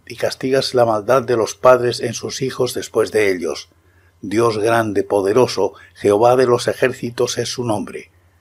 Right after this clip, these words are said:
Grande eres en consejo y magnífico en hechos. Tus ojos están abiertos sobre todos los caminos de los hijos de los hombres, para dar a cada uno según sus caminos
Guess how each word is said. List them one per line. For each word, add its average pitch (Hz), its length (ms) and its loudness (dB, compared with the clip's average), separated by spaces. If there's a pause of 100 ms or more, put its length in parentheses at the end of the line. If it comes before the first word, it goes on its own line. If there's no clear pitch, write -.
(440)
Grande 120 540 2
eres 120 240 0
en 113 100 -4
consejo 120 640 2
y 117 80 -4
magnífico 117 720 -4
en 117 80 -4
hechos. - 440 -8 (460)
Tus - 180 -4
ojos 127 440 2 (320)
están 127 240 0
abiertos 135 500 2
sobre 120 240 2
todos 135 480 2
los 120 180 0
caminos 131 520 -2
de 113 100 -4
los 101 180 -4
hijos - 300 -6
de 90 80 -6
los 98 180 -2
hombres, 117 460 0 (320)
para 98 240 4
dar 120 160 4
a 117 140 4
cada 123 260 4
uno 127 300 2
según 117 360 -2
sus 123 220 -6
caminos 110 560 -6